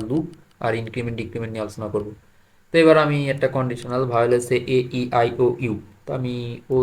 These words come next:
নিই, দেখি কি আসে। ও, you entered a vowel, এখানে প্রোগ্রাম ব্রেক। তো এভাবে আমরা সুইচ কেসের মাধ্যমেও এরকম একটি লেটার গেম প্রোগ্রাম বানাতে পারি, যেটা মূলত ভাওয়েল আর কনসোনান্ট ডিটেক্ট করতে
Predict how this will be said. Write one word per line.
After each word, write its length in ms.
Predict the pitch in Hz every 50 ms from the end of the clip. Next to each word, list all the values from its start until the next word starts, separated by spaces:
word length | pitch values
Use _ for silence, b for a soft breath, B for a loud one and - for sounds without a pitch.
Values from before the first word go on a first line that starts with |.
| 123 120
নিই, 100 | 113 135 175 - - - - -
দেখি 240 | - 131 127 - - - _
কি 60 | - 120 113
আসে। 160 | 113 - - - 175 - - - - - - - - - - 113
ও, 20 | 98 - - b b b b b b b b b - - -
you 100 | 156 165 165 165 - - 135
entered 420 | 131 131 127 131 143 170 185 - - - _ - - 139
a 20 | 151 170 170 - - - - 123
vowel, 300 | 113 110 107 104 101 98 - - _ _ _ _ _ -
এখানে 260 | 127 - 123 123 180 196 196 - - -
প্রোগ্রাম 280 | - 127 117 120 127 120 113 110
ব্রেক। 200 | 107 104 - - - - _ _ - - - - - - - - - _ _ _ _ _ _ _ _ _ - - - - - _ _ _ _ _ _ _ _ _ -
তো 40 | 156 - 160
এভাবে 240 | 151 170 175 180 202 196
আমরা 140 | 170 170 175 175 175
সুইচ 200 | - 143 139 - -
কেসের 220 | 147 143 156 151 147
মাধ্যমেও 360 | 139 127 131 139 143 151 170 170 139
এরকম 240 | 123 117 - 123 127 123
একটি 120 | - 135 127
লেটার 240 | 123 120 123 127 120 117 117
গেম 140 | 127 123 123 120
প্রোগ্রাম 260 | 120 117 117 120 117 117
বানাতে 200 | 117 117 113 - -
পারি, 120 | 139 175 175
যেটা 120 | 156 135 123 117
মূলত 200 | 117 117 120 120 120 120 117
ভাওয়েল 240 | 110 113 117 120 131 131
আর 60 | 123 123 -
কনসোনান্ট 460 | 120 117 113 - - 120 123 165 170 -
ডিটেক্ট 260 | - 123 127 123 127 - 127
করতে 180 | - - -